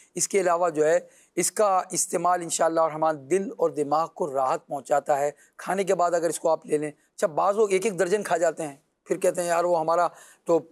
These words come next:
معدے پر بوجھ ہو گیا۔ تو بھائی ان جو پھل ہیں، جو غذائیں ہیں،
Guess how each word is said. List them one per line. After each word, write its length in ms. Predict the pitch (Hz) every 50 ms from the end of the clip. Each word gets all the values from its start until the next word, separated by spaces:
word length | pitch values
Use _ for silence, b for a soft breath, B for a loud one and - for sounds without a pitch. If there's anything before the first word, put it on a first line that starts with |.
| - 156 147
معدے 460 | 143 151 151 143 147 151 165 165 165
پر 100 | 156 170
بوجھ 240 | 156 135 147 147 139
ہو 100 | 147 139
گیا۔ 80 | 160 170
تو 120 | - 190
بھائی 280 | 160 - - 170 196 202 - -
ان 260 | 208 202 226 233 220 214 - - b b b b _
جو 120 | 151 190 202
پھل 380 | 190 196 - - 185 208 214
ہیں، 360 | 196 180 190 196 190 185 185 175 180 b b b b b _ -
جو 120 | 170 180
غذائیں 520 | 135 139 156 143 143 156 175 196 214 220
ہیں، 260 | 196 185 208 220 226